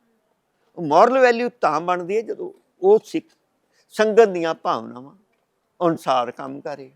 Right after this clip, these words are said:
ਅਸੀਂ ਦੇਖਿਆ ਆ ਅਕਾਲ ਤਖਤ ਸਾਹਿਬ ਦੇ ਕਈ ਹੁਕਮਨਾਮੇ ਐਵੇਂ ਉਹਦੇ ਹੋਏ ਆ ਜਿਹੜੀਆਂ ਸੰਗਤ ਦੀਆਂ ਭਾਵਨਾਵਾਂ ਦੇ ਅਨੁਸਾਰ ਨਹੀਂ ਸੀਗੇ। ਉਹ ਭਾਵੇਂ ਸੌਦਾ ਸਾਧ ਨੂੰ ਮ-, ਮਾਫੀ ਦੀ ਗੱਲ ਹੋਵੇ ਜਾਂ ਹੋਰ ਗੱਲ ਹੋਵੇ, ਆ ਪਿਛਲੇ ਦਿਨਾਂ ਦੇ ਵਿੱਚ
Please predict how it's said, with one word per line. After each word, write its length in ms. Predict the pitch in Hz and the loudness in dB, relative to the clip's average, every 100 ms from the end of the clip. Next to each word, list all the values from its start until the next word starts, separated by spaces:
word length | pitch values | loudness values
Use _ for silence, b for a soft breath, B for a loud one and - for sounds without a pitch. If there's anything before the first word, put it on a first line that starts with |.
| _ _ _ _ _ _ _ 107 | _ _ _ _ _ _ _ -12
ਅਸੀਂ 220 | - 156 | -8 -4
ਦੇਖਿਆ 400 | 151 185 208 208 | -2 -2 0 0
ਆ 40 | 208 | 0
ਅਕਾਲ 280 | - 185 180 | -2 -6 -6
ਤਖਤ 180 | 180 | -10
ਸਾਹਿਬ 300 | - 185 175 | -10 -6 -4
ਦੇ 80 | 170 | -6
ਕਈ 300 | - 151 156 | -4 -2 -2
ਹੁਕਮਨਾਮੇ 540 | 151 156 147 156 151 151 | -4 -8 -6 -8 -6 -8
ਐਵੇਂ 220 | 165 160 | -8 -8
ਉਹਦੇ 220 | 156 160 | -4 -4
ਹੋਏ 320 | 123 170 226 | -2 4 6
ਆ 180 | 170 110 _ _ _ _ _ _ 120 | 4 -2 _ _ _ _ _ _ -2
ਜਿਹੜੀਆਂ 300 | 190 240 226 | 0 2 -2
ਸੰਗਤ 340 | 180 185 175 | -4 -6 -8
ਦੀਆਂ 440 | - _ 147 175 | -14 _ -8 -6
ਭਾਵਨਾਵਾਂ 600 | 196 185 156 135 143 170 | -2 0 0 0 -4 -4
ਦੇ 120 | 190 190 | -2 -4
ਅਨੁਸਾਰ 380 | 170 175 180 | -4 -4 -4
ਨਹੀਂ 160 | 185 226 | -6 -10
ਸੀਗੇ। 360 | - 185 170 175 _ _ _ _ - | -12 -10 -10 -10 _ _ _ _ -14
ਉਹ 60 | |
ਭਾਵੇਂ 300 | 143 139 123 | -10 -8 -8
ਸੌਦਾ 380 | 131 135 120 165 | -10 -8 0 0
ਸਾਧ 420 | - - 160 185 | -2 -6 -4 -4
ਨੂੰ 240 | 202 185 - _ _ _ - | -6 -10 -14 _ _ _ -16
ਮ-, 160 | 135 131 151 | -14 -12 0
ਮਾਫੀ 320 | 160 160 196 | 0 0 -4
ਦੀ 140 | 196 | 0
ਗੱਲ 180 | 165 160 | 2 2
ਹੋਵੇ 280 | 160 156 160 | -2 -4 -4
ਜਾਂ 120 | 156 | -4
ਹੋਰ 240 | 131 190 | -2 -2
ਗੱਲ 220 | 180 160 139 | 0 0 -2
ਹੋਵੇ, 320 | 135 120 117 _ _ _ - | -6 -8 -14 _ _ _ 0
ਆ 120 | 156 | 0
ਪਿਛਲੇ 380 | 160 175 202 202 | 2 0 2 2
ਦਿਨਾਂ 280 | 165 151 143 | 2 -2 -4
ਦੇ 100 | 127 | -4
ਵਿੱਚ 240 | 123 - | -6 -10